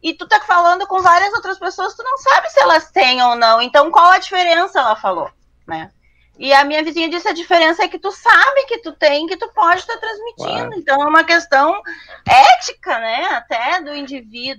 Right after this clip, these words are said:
Speaker 2: É,
Speaker 1: né?
Speaker 2: e esse é uma que-, é um, um, um problema que a gente tem nessa doença, nessa ques-, na, na questão do covid,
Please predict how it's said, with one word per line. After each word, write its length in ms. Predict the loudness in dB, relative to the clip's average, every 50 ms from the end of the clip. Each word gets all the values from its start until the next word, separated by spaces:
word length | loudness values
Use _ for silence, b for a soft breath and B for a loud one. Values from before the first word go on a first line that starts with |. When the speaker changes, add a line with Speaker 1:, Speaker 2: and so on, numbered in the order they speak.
| -2
Speaker 2:
É, 60 | -2 -2
Speaker 1:
né? 140 | -2 -4 -6
Speaker 2:
e 140 | -8 -6 -2 -2 -2
esse 180 | 0 2 2
é 20 | 2
uma 160 | 2 2 0
que-, 140 | -2 -4 -4
é 80 | -2 -2
um, 140 | -2 -4
um, 400 | -6 -6 -8 -8 -8 -10 -12 -14 -16 _ _
um 80 | -18 -12
problema 500 | -2 0 0 0 2 2 2 2 2 0
que 80 | -2
a 40 | -6
gente 280 | -6 -8 -10 -12 -12 -6
tem 160 | -4 -4 -2
nessa 260 | -2 -4 -6 -6 -10
doença, 560 | -10 -10 -10 -8 -6 -6 -6 -6 -6 -8 -10 -8
nessa 280 | -8 -10 -10 -12 -16
ques-, 260 | -18 -18 -20 -20 -20 _ _ _
na, 180 | -14 -12 -12 -12
na 120 | -14 -16
questão 260 | -16 -16 -14 -14 -14
do 80 | -12 -12
covid, 440 | -12 -12 -10 -8 -10 -10 -10 -12